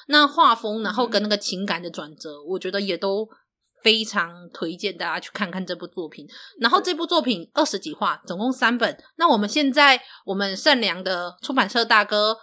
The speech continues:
Speaker 1: 出到了第几本呢？阿直？
Speaker 2: 上集第一集，还有下面的两集还没有出。
Speaker 1: 这好像跟那个什么守护魔女好像有点像，是不是？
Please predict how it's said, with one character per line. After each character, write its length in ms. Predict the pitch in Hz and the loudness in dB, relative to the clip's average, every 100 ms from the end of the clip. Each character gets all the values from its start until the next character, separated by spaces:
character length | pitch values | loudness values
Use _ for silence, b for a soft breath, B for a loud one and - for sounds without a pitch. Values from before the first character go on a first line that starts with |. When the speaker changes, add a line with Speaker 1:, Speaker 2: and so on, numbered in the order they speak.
| _ _ | _ _
Speaker 1:
出 140 | - 233 | -10 2
到 140 | 233 | 4
了 80 | 214 | 4
第 120 | 240 | 2
几 160 | 247 240 | -4 -4
本 160 | 208 | -2
呢？ 120 | 180 202 | -2 0
阿 120 | 254 | -2
直？ 420 | 269 226 240 277 _ _ _ _ | -2 -6 -6 -8 _ _ _ _
Speaker 2:
上 420 | - - 294 226 196 | -20 0 2 2 -2
集 380 | - 190 185 - | -12 -14 -12 -10
第 220 | 214 208 | -8 -8
一 80 | 202 | -10
集， 420 | - 160 156 160 | -14 -14 -14 -10
还 120 | 185 | -6
有 120 | 190 | -4
下 280 | 175 - 214 | -4 -2 -2
面 120 | 220 | -2
的 120 | 190 | -6
两 240 | 175 156 151 | -6 -8 -12
集 200 | - 160 | -16 -14
还 120 | 160 | -12
没 100 | 160 | -12
有 180 | 175 165 | -12 -12
出。 460 | - - 165 302 _ _ _ _ - | -14 -16 -16 -18 _ _ _ _ -6
Speaker 1:
这 120 | 311 | -2
好 140 | 226 | 0
像 180 | 190 254 | 2 0
跟 240 | 254 233 247 | 2 0 0
那 80 | |
个 80 | 226 | -2
什 140 | 202 165 | -6 -8
么 80 | |
守 220 | 160 170 160 | -6 -4 0
护 160 | 233 | 0
魔 200 | 185 170 | -2 -4
女 100 | 196 | -6
好 120 | 165 156 | -6 -2
像 120 | 185 | -2
有 80 | 180 | -2
点 180 | 156 | -6
像， 240 | 147 180 151 | -6 -6 -6
是 100 | 151 | -10
不 80 | 143 | -14
是？ 240 | 147 | -14